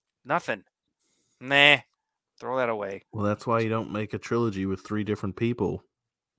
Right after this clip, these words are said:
Speaker 2: Have one
Speaker 1: Fair.
Speaker 2: guy control the three fucking movies, and then you don't have that problem where Rian Johnson sets up all this shit, and then another guy has to come in and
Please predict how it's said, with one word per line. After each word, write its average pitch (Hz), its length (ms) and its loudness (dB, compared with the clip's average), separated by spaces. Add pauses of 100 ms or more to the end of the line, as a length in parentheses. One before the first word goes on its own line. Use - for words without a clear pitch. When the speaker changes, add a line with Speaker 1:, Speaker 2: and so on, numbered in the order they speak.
(1300)
Speaker 2:
Have 92 160 -6
one 107 160 4
Speaker 1:
Fair. 139 80 6
Speaker 2:
guy 107 180 4
control 110 400 2
the 101 140 -2
three 113 260 -2
fucking 113 340 -2
movies, 107 380 2
and 98 100 -6
then 107 120 2
you 104 80 0
don't 104 160 2
have 104 100 2
that 95 160 -2
problem 117 380 2
where 90 140 0
Rian 98 300 0
Johnson 104 400 -2
sets - 280 -2
up 101 160 -2
all 101 100 0
this 95 160 0
shit, - 400 0
and 104 100 -10
then 92 80 -4
another 98 240 -2
guy 90 180 -2
has 95 180 -6
to - 80 -20
come 98 180 -4
in 92 160 -4
and 87 160 -6